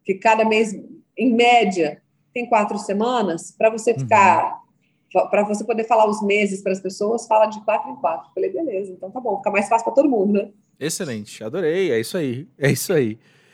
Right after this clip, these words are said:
Speaker 2: E olha só, quero voltar um pouquinho ao assunto aqui então. A gente tava falando, né, das diferenças de hábitos sociais, de s-, antes mais noturno, agora mais diurno, com salvas exceções por aí.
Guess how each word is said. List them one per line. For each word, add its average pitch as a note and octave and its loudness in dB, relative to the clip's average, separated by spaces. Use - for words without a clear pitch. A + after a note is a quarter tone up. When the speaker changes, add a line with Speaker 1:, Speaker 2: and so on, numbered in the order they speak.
Speaker 2:
E G#3 4
olha C4 4
só, B3 0
quero B3+ -2
voltar D4+ -2
um D#4+ -4
pouquinho C#4 -8
ao C4 -6
assunto B3 -4
aqui F3+ -4
então. C3+ -2
A G2 -6
gente A2 -12
tava C3 -2
falando, B2 -4
né, G#2 -4
das G#2+ -6
diferenças C3 -4
de A2+ -4
hábitos C3+ -2
sociais, A#2+ -2
de A2 -6
s-, - -12
antes F3 0
mais C#3 -2
noturno, F#3+ 0
agora D#3 2
mais D3 -2
diurno, A3 0
com F#3 -2
salvas D3+ -2
exceções E3+ -8
por G3 -8
aí. G#3 -6